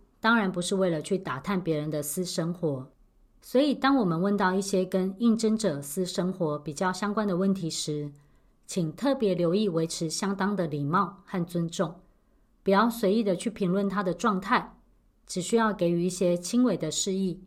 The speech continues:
和认可就好咯。最后，这个讲座的一些问句，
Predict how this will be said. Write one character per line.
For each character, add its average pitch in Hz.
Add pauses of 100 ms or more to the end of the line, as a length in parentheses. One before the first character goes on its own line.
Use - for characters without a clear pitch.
(120)
和 180
认 180
可 185 (180)
就 220
好 180
咯。 175 (800)
最 285
后， 247
这 233
个 220
讲 143
座 190
的 175
一 170
些 175
问 175
句， -